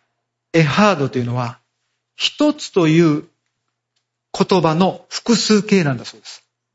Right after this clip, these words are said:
一つという言葉の複数形。こんなことってあるんですね。そして、その例が聖書の中にたくさんありますからお見せします。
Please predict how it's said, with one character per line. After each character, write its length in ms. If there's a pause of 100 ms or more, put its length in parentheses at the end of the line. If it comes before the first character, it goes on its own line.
(600)
一 320
つ 100
と 100
い 100
う 40
言 240
葉 140
の 260
複 280
数 260
形。 200 (1700)
こ 160
ん 60
な 100
こ 80
と 120
っ 20
て 80
あ 80
る 80
ん 40
で 60
す 120
ね。 220 (1080)
そ 120
し 80
て、 280 (540)
そ 180
の 320 (100)
例 320
が 160
聖 300
書 140
の 80
中 200
に 120
た 140
く 60
さ 140
ん 80
あ 60
り 80
ま 100
す 80
か 80
ら 140
お 80
見 80
せ 100
し 140
ま 80
す。 260